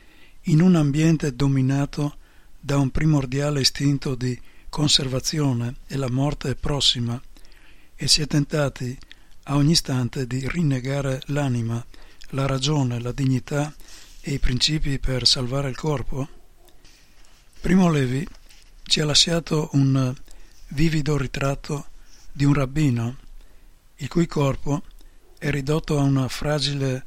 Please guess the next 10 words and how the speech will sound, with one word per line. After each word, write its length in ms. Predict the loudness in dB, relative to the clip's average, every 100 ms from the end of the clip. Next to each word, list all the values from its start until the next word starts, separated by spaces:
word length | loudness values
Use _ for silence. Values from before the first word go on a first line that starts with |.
| 0
schermo 680 | 4 4 2 -2 -2 -2 -6 -12 -20 -20 -18 -8
che 140 | -4
lascia 380 | 0 2 2 2
però 260 | 0 0 -2
trasparire 800 | 0 0 0 0 -2 -4 -6 -8 -20 -20 -20 -10 0
una 240 | 2 2
stupefacente 920 | 0 -2 -4 -4 -4 -2 0 0 0
vitalità 640 | -4 -4 -4 -4 -4 -4 -4
dello 220 | -2 -4
sguardo 560 | -4 -4 -4 -4 -6